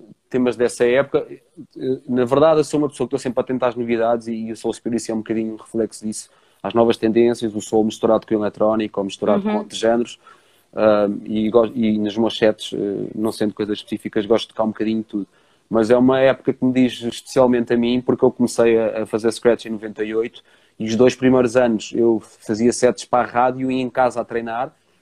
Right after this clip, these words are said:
Speaker 1: eh, uma vertente mais prática, e foi a partir de dois mil que eu comecei a tocar, eh, com a banda, com os Mundo Complexo, mas também fora, em festas e noutros sítios. Portanto, aquela primeira década de dois mil é,
Speaker 2: Marcou-te
Speaker 1: é,
Speaker 2: muito,
Speaker 1: marcou-me,
Speaker 2: não é?
Speaker 1: marcou-me e,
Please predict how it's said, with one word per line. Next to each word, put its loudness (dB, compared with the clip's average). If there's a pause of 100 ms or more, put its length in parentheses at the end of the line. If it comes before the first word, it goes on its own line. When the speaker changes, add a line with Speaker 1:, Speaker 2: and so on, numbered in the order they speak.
Speaker 1:
eh, -4
uma -2
vertente -4
mais 0
prática, -2 (400)
e 0
foi 2
a 4
partir 0
de -2
dois 2
mil 2
que -2
eu 2
comecei 0
a 0
tocar, 0
eh, -6 (280)
com 4
a 4
banda, 2
com -10
os -12
Mundo -4
Complexo, -4
mas -8
também -2
fora, 2 (240)
em 0
festas 0
e -2
noutros 0
sítios. -4
Portanto, 0
aquela 4
primeira 2
década 0
de -4
dois 2
mil 0 (560)
é, 4
Speaker 2:
Marcou-te 4
Speaker 1:
é, 6
Speaker 2:
muito, 4
Speaker 1:
marcou-me, 6
Speaker 2:
não 6
é? -2
Speaker 1:
marcou-me 2
e, -4